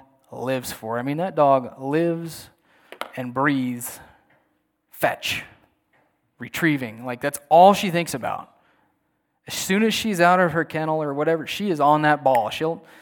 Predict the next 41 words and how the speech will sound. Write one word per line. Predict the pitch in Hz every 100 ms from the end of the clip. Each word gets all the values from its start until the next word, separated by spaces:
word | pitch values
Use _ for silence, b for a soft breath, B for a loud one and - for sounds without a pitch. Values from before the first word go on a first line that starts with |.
| B B B B
she, | - 180 170
she's | - 170
after | 151 135 120 110
it, | 101
man. | 113 113 120 - _ _ _ _ -
And | 139 135 131
before | 131 160 151
you |
know | 147 143
it, |
the | 135
ball's | 135 135 135
at |
my | 127 117
feet. | - - - _ _ _ _ _ _ _ -
She's, | - 165 143 b b b _ -
that's | 185
what | 226 226
she | 175
lives, | 147 175 208 196
that's | 233 -
what | 151
she, | - 127 117 -
she | - -
breathes. | 123 139 170 208 214 - - - _
And | 143
yesterday | 156 185 214 185 180
I |
was | 165
out | 160 151
playing | - 156 131
fetch | 160 160
with | 180
her. | 165
And | 185 - - _ _ _ _ _ 156
that's | 160
not | 170 123
her, | 135
by | 120 113
the | 117
way, | 110 -